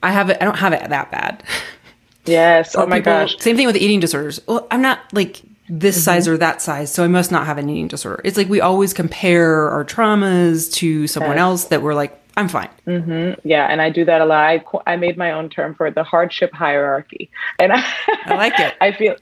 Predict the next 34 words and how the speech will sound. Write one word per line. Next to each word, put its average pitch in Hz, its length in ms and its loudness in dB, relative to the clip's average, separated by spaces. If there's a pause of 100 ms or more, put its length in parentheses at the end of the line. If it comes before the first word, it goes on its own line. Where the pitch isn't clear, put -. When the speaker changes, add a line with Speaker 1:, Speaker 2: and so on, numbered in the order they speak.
(140)
Speaker 2:
I 196 140 2
feel 214 180 2
like 214 180 2
we, 180 600 -4
we're 175 140 0
so 175 540 0
stuck 151 320 -6
on 147 140 -6
the 147 100 -6
hardship 143 380 -4
hierarchy. 143 580 -2
And 147 100 -8 (160)
I'm 185 460 2
like 156 240 -2
that 147 240 -2
too. 151 240 -2
I'm 147 180 0
like, 156 260 0 (420)
"Well, 240 480 4
I 208 100 4
mean, 220 180 2
I'm 220 140 0
going 220 200 0
through 208 180 2
a 202 60 -2
tough 185 280 -6
time 165 320 -4
right 165 180 0
now 156 320 -2
where 156 200 2
I'm 156 100 -2
really 165 240 0
stressed, 156 520 -2
but 165 240 4